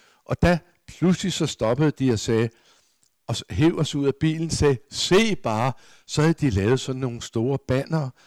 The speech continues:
om, at jeg skulle tale om, hvordan man lavede en god humanistisk kvalitet i byerne." Og så konstaterede jeg bare, at nogle gange når jeg frem lidt for sent. Men, øh, det var jo, vi var begejstrede nok.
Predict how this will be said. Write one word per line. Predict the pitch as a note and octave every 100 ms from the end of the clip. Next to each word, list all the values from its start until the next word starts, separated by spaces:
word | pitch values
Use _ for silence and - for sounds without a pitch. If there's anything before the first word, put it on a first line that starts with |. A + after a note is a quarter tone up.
| _
om, | A2+ B2
at | B2
jeg | A#2+
skulle | - B2+
tale | - B2 D3+ E3
om, | C#3+
hvordan | C3+ B2 A2+ A#2 - _ -
man | C#3
lavede | A2+ A#2 C3 D3+ A#2+
en |
god | G#2+ D3 E3 D3+ _ _ -
humanistisk | C3+ A#2+ B2 D3 E3+ D3 -
kvalitet | C#3 A#2 - C#3+ D3+
i | E3
byerne." | D3 C#3+ E3+ E3+ - _ _ _ _
Og | A#2+
så | - D3+ _ _ _ _
konstaterede | D3 C#3 - C3+ - F3 D#3+
jeg | D3
bare, | - A#2+ C#3
at | C#3+ C3
nogle | C#3+ F#3 F#3+
gange | C#3 C3+ D#3
når | C#3
jeg | C3+ A2+
frem | - D3 C#3+
lidt | D3 C#3 -
for | -
sent. | E3 - C4+ F2 - _ _ _ _ _ - _ _ _ _ _ _ _ -
Men, | C3 C3+ C#3 C3 - -
øh, | - -
det | C#3
var | C#3+
jo, | B2+ G#2 -
vi | - B2
var | A#2+
begejstrede | G#2+ A#2 A#2+ - - F3 B2+
nok. | G2+ A#2+